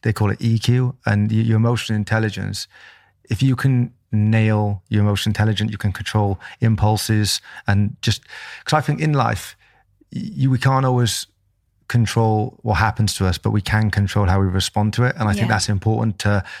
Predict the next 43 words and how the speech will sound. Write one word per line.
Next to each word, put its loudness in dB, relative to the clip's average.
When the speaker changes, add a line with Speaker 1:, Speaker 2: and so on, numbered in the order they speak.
Speaker 1:
make 2
sure 2
that 2
we're 2
not 2
too 4
reactive. 0
We 0
don't, 0
you 0
know, 4
just -4
jump 2
into 2
things. 0
I 2
think 0
that -8
the 0
quicker 0
that 0
you 2
learn 2
that -2
there'll 2
always 2
be 2
another 0
opportunity 0
that -2
comes 0
up, 0
we 2
don't 4
have 2
to -2
get -2
too 0
emotionally 2
attached -2
to 0
Speaker 2:
Yeah. 0
Speaker 1:
something, 2